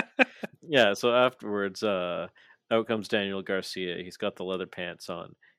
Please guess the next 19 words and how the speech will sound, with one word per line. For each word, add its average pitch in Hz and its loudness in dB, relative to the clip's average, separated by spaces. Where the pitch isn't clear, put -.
He's 98 -8
coming 101 -4
out 95 -6
to 92 -16
the 92 -6
ring. 90 -10
But 101 -16
Sammy, 120 2
before 117 -2
he 107 -2
can 117 -8
get 110 0
to 95 -18
the 104 -8
ring, 110 -2
Sammy 92 -4
Guevara's 110 0
music - -12
hits. - -12